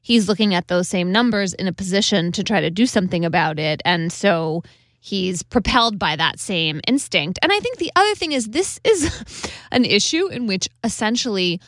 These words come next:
almost every expert aligns in favor of free trade and, uh, you know, abundant global economy, including most Republicans. It's sort of a core conservative principle. And he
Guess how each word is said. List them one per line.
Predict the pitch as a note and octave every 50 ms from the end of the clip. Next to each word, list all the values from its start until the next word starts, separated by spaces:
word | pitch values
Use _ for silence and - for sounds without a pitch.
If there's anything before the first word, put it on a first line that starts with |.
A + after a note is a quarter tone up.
| _ _ _ _ _ -
almost | A3 A3+ A#3 A#3+ C4 C4 C4+ B3+ - - -
every | F3+ E3+ - F3+ D#3+ -
expert | - - - - - - D#4 E4+ D4+ -
aligns | G3 G#3 F#3+ F3 E3 E3 D#3 D#3 D3+ D#3+ F3+ G3 - -
in | - G3 F#3+
favor | - - - E3 D3+ D#3+ D#3+ F3+ E3+ -
of | - D#3+ D3+ D#3 D3
free | - - F#3 F3 E3+
trade | E3+ - E3+ E3 D#3+ D3+ E3 A3+ D4 C#4 -
and, | - F3 E3+ D3+ D3 D3+ D#3 - - -
uh, | D3+ A#2+ G#2+ A#2+ A2+ G#2+ - _ _ - G3
you | - F#3+
know, | C3+ G2 E2 E2+ F2 - -
abundant | G#3 F#3+ E3 G3 E3+ F3 F3 F#3 E3 -
global | - F3 C#3+ B2+ E3 E3+
economy, | F3 - - E4+ F#4+ G4+ F#4+ F4 D4
including | C4 A#3+ - B3+ C#4 C#4+ C#4
most | C4 G#3+ G#3 - -
Republicans. | A#3+ - - - G#4+ - G4+ - - A3 D#3 D#3+ E3+ E3+ G3
It's | F#3+ -
sort | - A3+
of | A3 G3+
a | A3+
core | - - A#3+ G3+ F#3+ F#3+
conservative | - A3+ G3 - G#3 F#3 E3+ E3+ F3+ -
principle. | - F#4 F4+ - - A#3 F3+ D3+ C#3 A2 F#3 G3+ - - - - - - _ - -
And | B3 B3 A#3+ A#3+ A#3 A#3 A3 - - _
he | - - - C#4 C#4 C4+ C4+ C4+ C4 B3+ A#3+ -